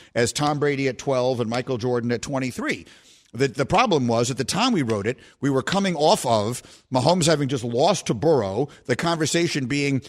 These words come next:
"Is Burrow about to supplant him as the best quarterback in the sport?" And from that minute on, from the moment we pressed send <laughs> to Disney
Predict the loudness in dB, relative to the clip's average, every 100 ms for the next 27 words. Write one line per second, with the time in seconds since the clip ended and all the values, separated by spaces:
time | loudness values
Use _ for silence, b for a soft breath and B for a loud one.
0 | 0 0 0 2 6 6 4 2 2 2
1 | 0 0 -2 0 -2 -2 -2 -4 -2 -2
2 | -2 -4 -2 -2 0 0 -2 -4 -4 -2
3 | -2 -2 B -4 -4 -6 _ 0 2 2
4 | 2 4 4 6 6 4 2 -2 B 0
5 | 2 0 0 -2 -2 -2 2 2 2 -4
6 | -2 0 2 0 -2 -2 0 -2 2 2
7 | 2 2 4 4 2 0 0 2 4 4
8 | 4 2